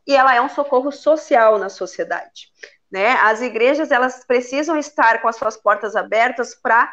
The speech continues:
dar aquele apoio da fé, da espiritualidade pras pessoas, principalmente nesse tempo em que nós estamos passando, que as pessoas precisam ainda mais se agarrar numa fé, se agarrar em algo pra passar por tudo isso, que nós sabemos que não está sendo fácil pra ninguém.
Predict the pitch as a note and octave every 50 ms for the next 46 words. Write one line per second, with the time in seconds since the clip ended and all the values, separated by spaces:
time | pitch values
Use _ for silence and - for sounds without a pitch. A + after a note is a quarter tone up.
0 | - _ _ _ _ - G#3+ G#3 A3 A#3 A#3 A#3 B3+ A3+ A#3+ A3+ A3 - - -
1 | - B3+ B3+ C4+ C#4 C4 A3+ G#3 A#3+ A#3 A#3+ - - - - B3+ B3+ B3+ B3 A3+
2 | G3+ G#3+ - - B3+ A#3 - A#3+ A3+ A3+ G#3 G#3 G#3 G#3+ A#3 A#3 A3+ - G#3+ G3+
3 | - - G#3+ - - - B3 A#3 B3 B3+ - - - D#4+ F4+ E4+ - - B3 A#3+
4 | A#3 A3+ A#3 - B3 A3 A#3 A3+ - C#4 - - A3+ A#3+ C4 C4+ B3+ B3 A#3+ -
5 | G#3+ G#3+ G3+ G#3+ G#3 - - F#3+ F#3 F#3+ - _ G#3+ G3 G#3+ - - - A3 A3+
6 | A3+ G#3+ G#3 - G3+ G3+ - G#3+ - - A3 A3 A3 - _ _ _ _ _ _
7 | _ - A#3 B3 C4 B3+ B3+ - C#4+ C#4+ D4+ C4+ C#4+ B3 A#3+ A3+ B3 C#4 E4+ F#4
8 | F#4+ F4+ D#4 C#4 B3 A#3+ B3 B3+ B3 - - _ _ _ _ _ _ - - A#3+
9 | A#3+ A#3+ A#3+ B3 C4+ B3 A#3+ B3+ C4+ C#4+ C4 B3 B3 A#3+ A#3+ B3 - - - A3+
10 | A#3 B3 A#3+ - F#3 - G#3+ G#3+ A#3 C4 C4 C#4 C#4+ C4+ C4 B3 B3 C4+ C#4 C4+
11 | B3 A#3 A3+ G3+ G3+ - G#3+ - - A3 G3+ - G3+ G#3 _ _ F#3+ F#3 G#3 G#3
12 | G#3+ A#3+ - - - A3+ G#3 A3+ - - G#3 G3+ G#3+ A3 A#3 A3+ _ - G#3+ G3+
13 | A3+ - - - - - G#3+ G#3+ G#3+ _ - G#3 G#3 A#3 - A3 - - G3 G#3+
14 | A3 A3 A3 G3 G3+ G3 G#3+ D4 -